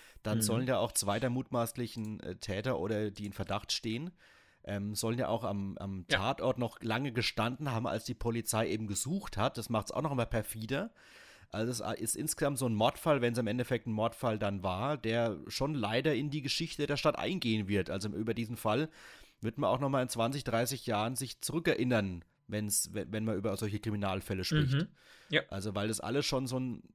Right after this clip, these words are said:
Speaker 1: schon wirklich, also man muss von Heimtücke ausgehen, wenn man diese ganzen, diese ganzen Puzzleteile zusammenfügt. Und das ist ja auch so ein, so ein Punkt, ähm, der dann eben zu Mord führen könnte.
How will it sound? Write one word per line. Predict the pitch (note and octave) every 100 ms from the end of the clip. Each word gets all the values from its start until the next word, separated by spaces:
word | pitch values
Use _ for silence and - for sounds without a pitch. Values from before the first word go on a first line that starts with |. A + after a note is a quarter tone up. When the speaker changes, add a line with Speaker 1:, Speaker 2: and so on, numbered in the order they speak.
| _
Speaker 1:
schon | - B2 A2+
wirklich, | C#3 D#3 C#3+ - - - - - -
also | - G#2+ A#2 - - -
man | A#2+ A2
muss | D#3+ -
von | D#3+ B2+
Heimtücke | B2 - D#3+ D3+
ausgehen, | G#2+ D#3 - A2
wenn | G#2
man | G#2
diese | G#2 G2+
ganzen, | G#2 A2 A2 G2+ F#2 - - - -
diese | G#2 G#2
ganzen | G2+ G#2+
Puzzleteile | - A#2 A#2 G#2 G2
zusammenfügt. | G2+ G2+ G2 - G2+ - -
Und | F#2 F2 - - - _ _ _ _ -
das | - G#2
ist |
ja | A#2+
auch | A2 A#2+
so | B2+
ein, | A#2 A2+ G#2+ - - -
so | -
ein | A2+
Punkt, | - C3 D3 -
ähm, | A2 A2+ A2+ A2
der | G#2 G#2
dann | A2+
eben | - A2+ A#2+ A#2+ A2 _ _ _ _
zu | - A2+
Mord | B2 C#3
führen | - C#3 C3 B2
könnte. | A#2 C3 C#3 G#2+ D#2+